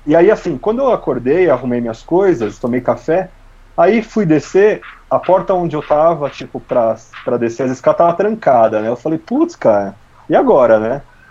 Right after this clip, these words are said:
E não tinha nenhuma comunicação com ninguém ali, ele tava sozinho.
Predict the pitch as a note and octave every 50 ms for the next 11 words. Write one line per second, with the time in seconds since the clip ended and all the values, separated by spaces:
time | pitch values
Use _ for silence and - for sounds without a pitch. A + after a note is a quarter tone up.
0 | - - - A#2+ C#3 D3+ - - G#3+ G3+ G3 A3 A#3+ A#3 A#3+ A3 G3+ F#3+ F3 -
1 | F3 E3 - F#3 F3+ E3+ F#3 F#3 F#3 A3 A#3+ G#3+ G#3 G#3 G#3 F#3+ D3 B2 A2+ G#2+
2 | G2+ G2+ - A#2 B2+ B2+ - F3 F#3 E3+ - - D#3+ F3 E3 B2+